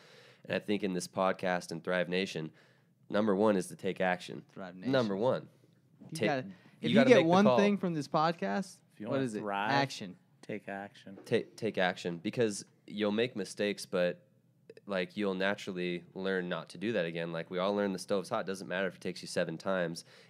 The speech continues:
Speaker 1: If you listen to Nate and Corey, maybe you don't have to touch it seven times in real estate and wholesaling. Maybe you only touch it once or twice, but the more that you can, you know, soak in all the information from the people who've come before you, you're gonna be that much further ahead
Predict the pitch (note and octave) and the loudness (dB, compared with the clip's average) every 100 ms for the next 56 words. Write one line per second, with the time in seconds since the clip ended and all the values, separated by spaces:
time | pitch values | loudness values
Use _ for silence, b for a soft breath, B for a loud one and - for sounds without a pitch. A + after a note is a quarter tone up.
0 | - F#2 F#2 G#2+ - G2 F#2 F#2 F2+ A2+ | -10 -4 0 0 0 -2 -2 -2 -2 0
1 | G#2+ F2 F2+ F#2 F2+ F2+ F2+ F2 - _ | 0 0 -2 -2 -4 -4 -4 -6 -14 _
2 | - G2+ - - G2+ F2 E2 G#2+ G#2+ F2 | -6 -6 -6 -8 -4 -4 -4 -2 -2 -2
3 | D#2+ E2+ E2 E2+ E2+ - E2 E2 E2+ - | -4 -8 -6 -6 -8 -8 -10 -8 -12 -8
4 | E2+ E2+ F#2 F2+ F2+ F2 G2 F2 - E2 | -8 -6 -6 -4 -6 -6 -8 -10 -10 -4
5 | F#2+ G2 F#2+ - E2 F#2 F2 F#2+ - - | -2 -2 -6 -10 -10 -2 0 0 -4 -6
6 | E2+ - B B B B - F#2 F#2+ A2 | -6 -6 B B B B -8 -4 0 2
7 | A#2+ G2+ G2 G2 G2+ F2 F2 E2+ - - | 2 0 -4 -4 -2 -2 -4 -8 -12 -12
8 | F#2 E2+ E2 - A2 G#2+ G2 F2+ F2+ F2+ | -6 -6 -6 -2 -2 0 -2 -2 -4 -8
9 | F2+ F2+ F2+ F2+ F2 E2+ - F#2 F2+ F2 | -8 -8 -8 -14 -12 -12 -6 -6 -4 -4
10 | E2 - F2 E2 - F#2 E2+ D#2+ D#2+ B | -4 -4 -4 -6 -2 0 0 -2 -6 B
11 | B B B G2 A2 G#2 F2+ F#2 F2 F2 | B B B -6 -4 -4 -2 -4 -4 -10
12 | - F#2 E2+ E2 D#2+ F2+ E2+ D#2+ | -6 -6 -6 -12 -6 -4 -4 -6